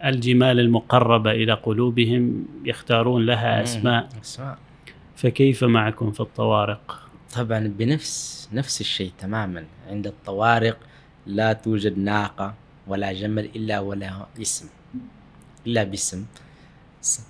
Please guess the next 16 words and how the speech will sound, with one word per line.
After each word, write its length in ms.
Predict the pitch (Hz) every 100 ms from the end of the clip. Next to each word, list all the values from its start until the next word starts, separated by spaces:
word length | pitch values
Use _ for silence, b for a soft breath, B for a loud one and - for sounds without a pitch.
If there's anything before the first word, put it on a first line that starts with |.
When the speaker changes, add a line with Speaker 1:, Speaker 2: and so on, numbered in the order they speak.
| -
Speaker 2:
صاحب 500 | - - 131 135 117
الناقة 420 | 110 123 127 117
يعرف 440 | 113 120 117 120 117 -
حتى 400 | - 139 - 120
عندما 380 | 123 123 113
يبحث 540 | 110 113 - 110 107 101
أو 80 | 98
يتحدث 640 | 98 - - 123 117 113
بحديث 540 | 98 95 101 107 110 110
ما 120 | 101
يقول 420 | 95 - 117 110 - - -
فلانة، 600 | - - 110 117 110 101 82 - - - - - - - - - - - - -
وكل 420 | 104 143 151 131
الحاضرين 760 | 113 - 113 107 107 104 120 151 -
ويسميها 500 | 104 - 113 135 127
باسمها، 600 | 104 113 113 107 104 123